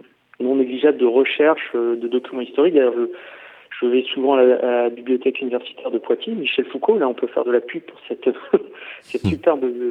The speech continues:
Speaker 1: bibliothèque universitaire. Moi j'adore les, les bibliothèques, hein.
Speaker 2: Hmm.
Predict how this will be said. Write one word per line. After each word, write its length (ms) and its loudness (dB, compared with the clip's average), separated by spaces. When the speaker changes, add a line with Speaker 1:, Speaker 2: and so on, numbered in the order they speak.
Speaker 1:
bibliothèque 680 -2
universitaire. 680 -6
Moi 120 -2
j'adore 260 6
les, 200 2
les 80 -12
bibliothèques, 580 -2
hein. 140 -8
Speaker 2:
Hmm. 140 0